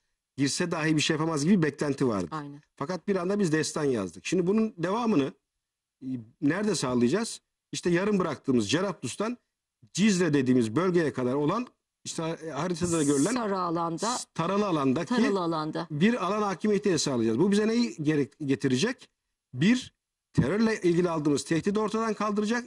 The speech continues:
Speaker 1: İki, bu bölgeye biz, bize göç etmişleri, yani şu an ciddi bir nüfusa ev sahipliği yapıyoruz biz Suriye konusunda.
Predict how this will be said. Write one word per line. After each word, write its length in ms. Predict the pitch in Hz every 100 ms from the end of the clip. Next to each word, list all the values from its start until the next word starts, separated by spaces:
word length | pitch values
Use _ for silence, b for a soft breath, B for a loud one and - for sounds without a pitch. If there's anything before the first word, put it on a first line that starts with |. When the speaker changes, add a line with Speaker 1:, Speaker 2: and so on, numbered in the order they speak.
| -
Speaker 1:
İki, 380 | 165 - 240 285 _ _ _ _
bu 120 | 165 170
bölgeye 580 | 220 220 208 170 185 _ _
biz, 380 | 123 160 233 - _ _ _ _ _
bize 440 | 127 113 165 226
göç 280 | 170 208 226
etmişleri, 680 | 202 - 147 - 127 113 - _ _ _ _ _
yani 220 | 117 120
şu 200 | - 139
an 200 | 151 170 - _ _ _
ciddi 340 | 120 123 208 220
bir 80 |
nüfusa 460 | 185 - - 214 208 - -
ev 160 | 170
sahipliği 380 | 170 202 202 247
yapıyoruz 360 | 233 - 196 139
biz 140 | 127
Suriye 340 | - 156 143 127
konusunda. 520 | 127 107 - 101